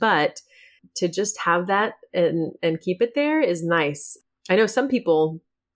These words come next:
have a hard time thinking of gifts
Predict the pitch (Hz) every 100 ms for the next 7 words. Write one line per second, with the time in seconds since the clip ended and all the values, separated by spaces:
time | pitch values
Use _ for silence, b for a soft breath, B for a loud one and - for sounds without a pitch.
0 | - 196 175 165 165 170 160 175 175 156
1 | 170 170 - 156 147 - 156 233 - -
2 | -